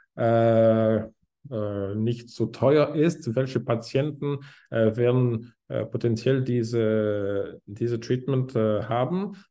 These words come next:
Also potenziell die Patienten, die, äh, schwere Proteinurie, also Proteinurie wegen S G L T two Inhibitor und, äh, äh,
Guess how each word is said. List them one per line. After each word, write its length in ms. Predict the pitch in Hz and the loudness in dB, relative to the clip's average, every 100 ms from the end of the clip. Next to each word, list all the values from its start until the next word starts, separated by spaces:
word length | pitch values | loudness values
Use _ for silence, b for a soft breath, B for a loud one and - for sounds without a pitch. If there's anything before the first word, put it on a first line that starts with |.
| - | -8
Also 260 | 113 113 113 | -4 -2 -4
potenziell 600 | - 117 117 110 - 131 | -4 -4 -2 -2 0 0
die 120 | 143 | 0
Patienten, 760 | 127 120 - 131 147 147 139 135 | -2 -2 -2 -2 -2 -4 -6 -2
die, 360 | 127 131 131 B B _ - | 0 0 -2 B B _ -6
äh, 880 | 113 113 113 110 110 107 107 104 - _ _ _ | 0 2 4 4 2 0 -2 -4 -10 _ _ _
schwere 480 | - - 127 139 131 | -18 -6 -4 -2 -4
Proteinurie, 840 | 123 127 123 120 117 117 139 139 | -4 -2 0 0 -2 -2 -4 -4
also 200 | 107 110 | -4 -6
Proteinurie 800 | 110 123 127 123 123 117 135 139 - - | -4 -4 0 2 2 0 -2 -6 -12 -8
wegen 480 | - 139 156 160 | 4 4 4 0
S 220 | 147 131 - | 0 -2 -2
G 140 | 135 | -2
L 60 | 123 | -2
T 120 | - | -4
two 160 | 135 143 | -4 -2
Inhibitor 480 | 123 123 131 143 151 | 0 -2 -2 -4 -4
und, 280 | 127 123 | -6 -6
äh, 340 | 127 117 110 110 110 B _ _ - | -4 -2 0 -2 -6 B _ _ -4
äh, 460 | 107 107 104 107 | 0 0 0 -2